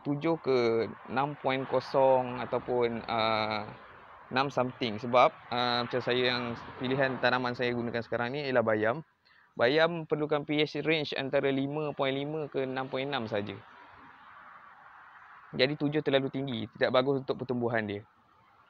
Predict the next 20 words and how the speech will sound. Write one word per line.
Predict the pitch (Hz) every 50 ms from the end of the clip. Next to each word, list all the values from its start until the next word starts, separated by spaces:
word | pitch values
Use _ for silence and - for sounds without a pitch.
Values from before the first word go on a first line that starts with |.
| - - -
Okey. | - - 117 110 98 101 113 - - - - - - - - - - - - - - - - - - - -
Kita | 139 131 131
dah | 139
settle | 139 - 139 127 - - 156 143 135 131
untuk, | 127 - 131 123 120 117 113 -
uh, | - 117 113 113 110 110 110 110 110 110 107 107 110 110 - - - - - - - - - -
untuk, | - 117 110 - 117 117 113 113 - -
uh, | 113
P | 104 - 117
H | 117 113 113 120
down. | 135 156 190 196 - _ - -
Okey, | - - 131 113 107 - _ _ - _ _ _
kat | - -
sini | 127 147 160 175 160
saya | 180 170 170
ada | 165 160
baja. | 156 156 151 151 143 143 117 104 98 107 - _ _ _ _ _ _ _ _ _ _ _ _ _ _ _ _ _ _ _ _ _ _ _ _ _ _ -
Baja | - 117 117 113 120 113
A | 120 139 135 135
B. | 151 175 202 233 254 _